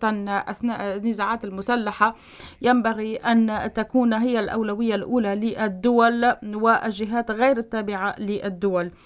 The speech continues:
وفي سياق مؤتمر مابوتو والمناقشات التي دارت في مجلس السلام والأمن للاتحاد الأفريقي، فإن وفدي يعتبر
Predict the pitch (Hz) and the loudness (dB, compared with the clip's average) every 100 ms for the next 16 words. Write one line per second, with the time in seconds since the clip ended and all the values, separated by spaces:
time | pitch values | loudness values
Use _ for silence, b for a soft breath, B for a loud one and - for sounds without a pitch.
0 | B B B B B _ _ _ _ _ | B B B B B _ _ _ _ _
1 | - 208 220 208 214 - 208 214 254 240 | -8 0 2 2 0 -4 -2 -2 0 -2
2 | - 226 226 247 247 233 202 - 226 220 | 0 0 4 2 2 -6 -6 -8 -4 -4
3 | 214 208 196 - 208 202 202 240 233 233 | -2 -4 -4 -4 0 0 0 2 2 4
4 | 233 226 214 220 220 208 202 202 196 190 | 4 4 2 2 2 0 -4 -2 -2 0
5 | 202 240 220 220 - 233 226 - 214 214 | 2 4 4 4 0 0 0 -2 -4 -4
6 | 214 226 208 226 220 220 - 208 - - | -4 -4 0 2 2 0 0 -2 -2 0
7 | 240 226 226 B B B 240 233 226 - | 2 2 -2 B B B 2 2 -2 -2
8 | 226 220 - 226 220 214 202 220 226 233 | -2 -4 -4 -2 0 -2 -4 0 2 2
9 | 208 202 - 226 220 208 196 - 208 202 | 2 0 0 2 2 0 -6 -4 -2 -2
10 | 131 - 233 254 202 190 220 226 254 240 | -4 -4 2 2 2 -2 -2 -4 -2 -2
11 | 208 208 220 214 208 226 220 226 190 196 | -2 -2 0 0 0 0 0 0 0 0
12 | 233 220 214 | -2 0 -2